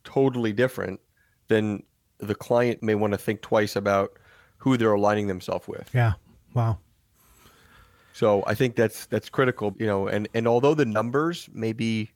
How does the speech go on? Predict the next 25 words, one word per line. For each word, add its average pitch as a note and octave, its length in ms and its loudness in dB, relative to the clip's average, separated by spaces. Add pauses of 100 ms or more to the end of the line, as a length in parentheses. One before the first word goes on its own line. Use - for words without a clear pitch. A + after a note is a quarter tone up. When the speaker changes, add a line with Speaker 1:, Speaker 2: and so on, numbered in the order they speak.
(120)
Speaker 1:
different, D#3+ 480 -2
Speaker 2:
Mm-hmm. D3 180 2 (680)
Speaker 1:
I A2+ 40 2
think B2+ 180 0
if - 240 -6
they G#2 400 -2 (240)
recognize G#2 800 -2
that G2+ 300 -2 (180)
no C3+ 220 2
different C#3 300 0
than A2+ 140 -2
you, B2 160 -2
Matt, B2+ 280 2
no A#2 80 0
different B2 220 -2
than A2+ 100 -2
the A2 60 -2
peop-, - 240 -6 (140)
like, A#2+ 160 -2 (180)
I'm D#3 140 2
a G#3+ 60 4
consumer A#2 480 -2
too, - 280 0 (260)
<laughs> - 280 -16
right? B2 300 2